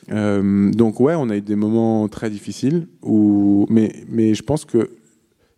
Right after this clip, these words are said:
on a toujours mis de côté déjà le côté, euh, risque juridique, ce qui est un peu contradictoire, euh, vu notre, euh, truc. Mais en fait, tu recrutes des gens qui sont pas là depuis très, très longtemps. Ils peuvent te mettre un prud'homme,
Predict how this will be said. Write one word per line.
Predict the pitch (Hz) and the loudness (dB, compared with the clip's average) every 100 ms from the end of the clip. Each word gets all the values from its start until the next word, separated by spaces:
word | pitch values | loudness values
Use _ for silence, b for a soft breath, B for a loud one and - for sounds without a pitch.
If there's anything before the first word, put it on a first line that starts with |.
| _ | _
on | 131 | 0
a | 131 | 0
toujours | 123 160 170 | 0 0 0
mis | 160 | 0
de | |
côté | - 131 147 | -2 0 0
déjà | 127 123 | 0 0
le | 131 | 0
côté, | - 117 - | -2 -2 0
euh, | 123 113 107 107 | 2 2 2 0
risque | 110 135 - | -2 -6 -4
juridique, | 117 117 107 98 - _ _ _ - | 0 0 0 -8 -16 _ _ _ -20
ce | - | -18
qui | - | -12
est | |
un | 101 | -10
peu | 95 113 110 | 0 2 2
contradictoire, | 101 104 - 104 101 - 110 104 | 0 -4 -6 -6 -4 -4 -4 -2
euh, | 98 | -4
vu | 95 110 | -4 -2
notre, | 110 98 - 98 | -2 -2 -4 -6
euh, | 98 95 | -4 -4
truc. | - 147 | -4 -4
Mais | 110 107 | -2 -4
en | 117 | -4
fait, | 107 143 | -4 -4
tu | - 107 | -4 0
recrutes | 110 - 127 | 0 0 -2
des | 117 | 0
gens | 113 120 | 0 -2
qui | 113 | -6
sont | 104 | -10
pas | 95 113 | -4 -2
là | 120 | -2
depuis | 120 98 | -6 -14
très, | - 107 | -12 -10
très | - | -6
longtemps. | 104 101 117 156 b b b b | -4 -4 -4 -6 b b b b
Ils | 117 | -6
peuvent | - 127 - | 0 0 0
te | |
mettre | 123 117 117 | 0 0 -2
un | 110 | -6
prud'homme, | - 123 127 127 113 | -4 0 0 0 -4